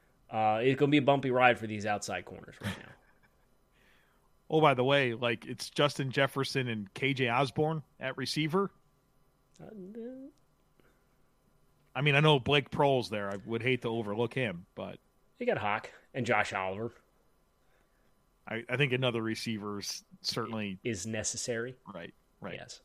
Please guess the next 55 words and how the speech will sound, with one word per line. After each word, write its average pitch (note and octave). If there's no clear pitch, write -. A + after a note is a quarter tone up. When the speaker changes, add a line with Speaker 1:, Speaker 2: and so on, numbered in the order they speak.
Speaker 1:
I G2+
would G2
agree F#2+
with -
you. -
They'll, E3+
they'll C#3+
be G3+
busy F3+
with A2+
their G#2+
first -
couple G#2
picks. -
They're A#2+
gonna B2+
have B2
to B2
get G#2
<laughs> A#2
they D#3+
ideally E3+
need C#3+
an B2+
impact C3
player B2+
on A2
all C3
three B2+
of A2
the G#2+
spots G2+
that G2
we F#2+
just -
mentioned. -
Speaker 2:
Right, G#3
and D3+
it's D#3+
like, D#3
Speaker 1:
to D3+
live D3
up C#3
Speaker 2:
can, F3
Speaker 1:
to -
what A#2+
they A2+
did G2+
last F#2+
year. -
Speaker 2:
Can G3+
we F3+
really F3+
talk D#3+
about D#3